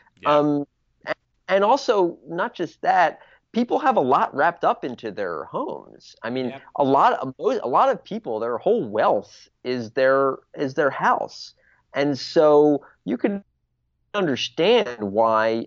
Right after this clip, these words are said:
Speaker 2: um, change, whether or not it would actually affect the property value,
Speaker 1: Yeah,
Speaker 2: the
Speaker 1: which,
Speaker 2: fact
Speaker 1: which
Speaker 2: that,
Speaker 1: it likely
Speaker 2: yeah.
Speaker 1: wouldn't.
Speaker 2: Yeah,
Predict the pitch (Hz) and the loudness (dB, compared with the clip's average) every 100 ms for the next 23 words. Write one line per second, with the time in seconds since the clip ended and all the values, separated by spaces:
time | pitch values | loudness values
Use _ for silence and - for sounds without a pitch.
0 | - 113 117 113 113 - _ - 160 208 | -4 -2 -2 -4 -8 -12 _ -2 2 4
1 | 135 107 120 190 165 123 147 160 117 107 | 2 0 2 4 2 2 2 2 -2 -4
2 | 143 - 139 110 95 90 90 87 82 82 | -4 -4 -8 -12 -12 -16 -10 -10 -10 -14
3 | 90 73 78 78 73 147 117 110 - - | -12 -12 -10 -12 -12 -10 -8 -8 -6 2
4 | 127 143 143 139 127 139 135 175 95 85 | 2 2 0 -2 -2 -4 -4 -4 -4 -6
5 | 95 85 82 78 _ _ _ _ _ _ | -14 -16 -18 -20 _ _ _ _ _ _
6 | _ _ - | _ _ -12